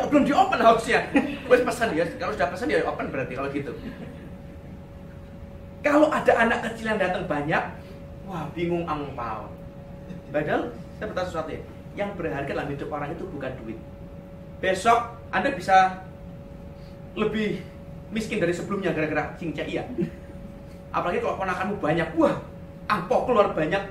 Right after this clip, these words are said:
Terus tiba-tiba malam hari anak kecil bahagia, yang gede-gede pusing. Ini habis duitnya. Tapi seberapa banyak pun uang kau keluarkan, masih bisa dicari lagi.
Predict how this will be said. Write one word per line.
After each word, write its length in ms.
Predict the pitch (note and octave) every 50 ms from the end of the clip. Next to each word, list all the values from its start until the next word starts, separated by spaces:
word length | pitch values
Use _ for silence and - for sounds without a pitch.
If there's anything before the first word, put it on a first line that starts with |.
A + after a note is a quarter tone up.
| - - - -
Terus 160 | - - A3+ A3
tiba-tiba 480 | - F3+ F3 - - - A3+ A#3 -
malam 320 | - G3+ A3+ B3 B3+ - D#3+
hari 320 | E3 F#3+ A#3 C#4 D4+ -
anak 240 | - A3+ A3+ A#3 -
kecil 160 | - C4 -
bahagia, 560 | - F#3+ F#3 F#3 F#3 A#3+ C4+ C#4 C4+ - - - G3+
yang 80 | G#3
gede-gede 400 | G#3 G3 E3 E3+ - G3+ A#3+ A#3
pusing. 320 | A#3 A3+ - F3+ D#3+ D3+ C#3 - - - - - - - - -
Ini 240 | G#3 A#3+ A#3+ A#3 - - -
habis 320 | - F3 - - A3+ G#3 - -
duitnya. 240 | C3+ C3 C3 D#3+ E3+ - - - - - - - - - - - - - - - -
Tapi 480 | - A#3+ B3 C4+ - - F#3 D#3+ E3+ D#3+ - - -
seberapa 720 | - B3+ - - - - G#3 A3+ A3+ - D4+ C4+ A3+ -
banyak 400 | G3+ G3+ G3+ A3 G#3 - - -
pun 320 | - - - - - - A#3+
uang 160 | A#3 G#3+ -
kau 160 | G3 F#3 -
keluarkan, 480 | F#3 F3 E3 D3+ C#3 C3+ C3+ C3+ - - - - - - - -
masih 320 | B3 A#3 - - A#3 G3+
bisa 240 | - F3+ E3 - G#3
dicari 400 | G#3+ G#3+ - - F#3+ F#3 F#3+ G3
lagi. 560 | G3 F#3+ F3+ - - - F3 F3+ F3 E3 D3+